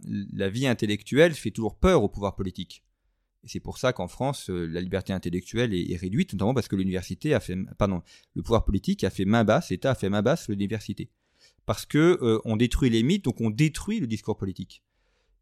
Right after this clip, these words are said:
Et, et il y a cette confrontation. Euh, si on prend, euh, Homère, Homère, ce ne sont que des mythes. Alors le mythe n'est pas faux. Le mythe, euh, n'est pas dans l'erreur. Vous avez toujours une part de vérité dans le mythe.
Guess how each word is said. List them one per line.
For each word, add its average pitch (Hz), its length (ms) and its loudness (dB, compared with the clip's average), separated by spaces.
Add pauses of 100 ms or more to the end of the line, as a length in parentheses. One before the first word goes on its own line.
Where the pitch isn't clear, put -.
(280)
Et, 120 220 2 (220)
et 113 80 2
il - 20 4
y 113 100 2
a 135 60 4
cette - 160 -6
confrontation. 120 720 0 (440)
Euh, 107 100 -6
si - 140 -6
on 123 80 0
prend, 139 420 2
euh, 107 160 2 (140)
Homère, 123 560 0 (320)
Homère, 131 360 2
ce - 120 -10
ne 104 60 -6
sont 151 200 -8
que - 140 0
des 147 180 4
mythes. - 380 -4 (260)
Alors 113 100 2
le 123 100 8
mythe 208 280 2
n'est 123 80 2
pas 160 160 4
faux. - 340 -2 (520)
Le 104 80 -4
mythe, 175 320 -2
euh, 107 180 2
n'est 101 120 -2
pas 170 120 2
dans 147 80 2
l'erreur. 135 260 2
Vous 104 60 -2
avez 127 80 2
toujours 240 180 -6
une 185 80 -2
part 165 140 0
de 117 80 0
vérité 131 320 -2
dans 123 100 -4
le 107 60 -4
mythe. - 300 -10